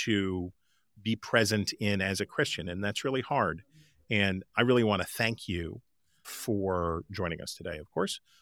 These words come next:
but I also wanna thank you for sharing your witness and telling this story in a hard, frank way and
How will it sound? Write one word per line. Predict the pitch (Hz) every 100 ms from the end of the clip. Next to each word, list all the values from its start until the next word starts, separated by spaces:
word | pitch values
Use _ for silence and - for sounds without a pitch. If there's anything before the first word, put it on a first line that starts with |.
| _
but | 117
I | 113
also | 160 -
wanna | 139 117 107
thank | 117 107 113
you | 101
for | - - 113 104 98 110 _
sharing | - - 185 180
your | 104
witness | 90 90 - 80 - - _ _ -
and | 110
telling | - 143 143
this | 120 104
story | - 113 98 95
in | 92
a |
hard, | - 113 113 110 104
frank | - - 101 95 -
way | 98 92 92 101 - _ _ _ -
and | 110 107 101 98